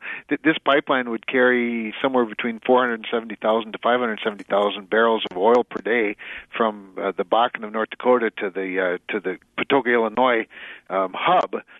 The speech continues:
Well, all of, that's already happening. That oil's being produced. It's being hauled, but it's being hauled on trains and long-haul trucks,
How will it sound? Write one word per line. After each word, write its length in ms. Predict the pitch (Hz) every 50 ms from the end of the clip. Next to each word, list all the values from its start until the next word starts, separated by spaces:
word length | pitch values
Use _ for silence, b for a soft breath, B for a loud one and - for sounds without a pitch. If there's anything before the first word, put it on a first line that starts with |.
| B B B
Well, 120 | - 117 127
all 280 | 131 156 - 233 208
of, 60 | 170 - 120
that's 220 | 139 160 - -
already 380 | 214 190 156 135 151 180 165 135
happening. 480 | 117 139 165 190 190 - 214 92 92 101
That 140 | 120 143 156
oil's 280 | 143 139 143 131 123
being 200 | - 127 120 113
produced. 320 | - 107 101 120 143 165 -
It's 120 | - 127 -
being 240 | - 120 117 110 107
hauled, 480 | - - - 139 156 156 127 117 117 113
but 120 | - 117
it's 100 | 113 110
being 160 | - 127 113 107
hauled 240 | 107 117 110 113
on 180 | 104 92 87 -
trains 600 | - - - 104 92 101 113 131 156 180 185 175 -
and 140 | 104 90 98
long-haul 460 | 104 107 113 113 113 123 110 101 98 -
trucks, 380 | - - 110 117 165 - -